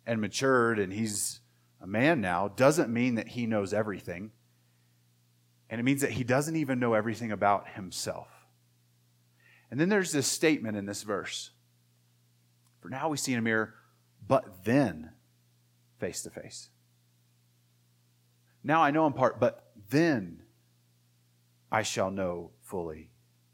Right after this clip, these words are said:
Well, he doesn't say it in these verses, but if you back up in the context of First Corinthians thirteen,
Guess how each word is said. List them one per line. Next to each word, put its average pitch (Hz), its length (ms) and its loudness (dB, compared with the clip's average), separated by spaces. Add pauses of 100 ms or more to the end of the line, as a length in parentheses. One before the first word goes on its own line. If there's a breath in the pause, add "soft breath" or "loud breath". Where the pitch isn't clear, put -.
(840)
Well, 127 200 6
he 151 180 2
doesn't 202 380 4
say 135 260 4
it 123 100 4
in 113 220 -2
these 117 260 2
verses, 90 400 -4
but 107 140 -2
if 120 100 -6
you 160 120 -6
back 135 420 0
up 113 260 4
in 110 100 -6
the 95 80 -6
context 98 560 -6
of 90 80 -12
First 98 240 -6
Corinthians 90 640 -10
thirteen, 92 640 -8